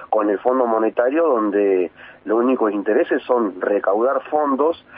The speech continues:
y sacar fondos de la administración pública y todo lo que tiene que ver con el Estado Nacional, solamente para pagar una deuda que es una deuda que nosotros comprendemos que es una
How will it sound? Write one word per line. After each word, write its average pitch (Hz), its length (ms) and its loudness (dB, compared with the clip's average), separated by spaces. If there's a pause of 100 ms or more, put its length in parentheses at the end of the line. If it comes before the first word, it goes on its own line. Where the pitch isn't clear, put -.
(160)
y 104 120 -6
sacar 135 360 -2
fondos 113 440 0
de 95 100 2
la 87 380 0
administración 92 760 -2
pública 113 540 2
y 87 80 -2
todo 113 160 0
lo 107 140 0
que 98 80 -4
tiene 104 240 0
que 98 140 -2
ver 107 160 0
con 92 200 -2
el 87 60 -2
Estado 110 360 0
Nacional, 117 520 0 (460)
solamente 160 560 0
para 104 220 0
pagar 104 260 0
una 110 220 0
deuda 131 360 2
que - 120 -4
es - 120 -4
una 95 160 0
deuda 110 300 2
que 98 100 -2
nosotros 95 360 -2
comprendemos 95 580 0
que 98 120 0
es - 140 -4
una 87 320 0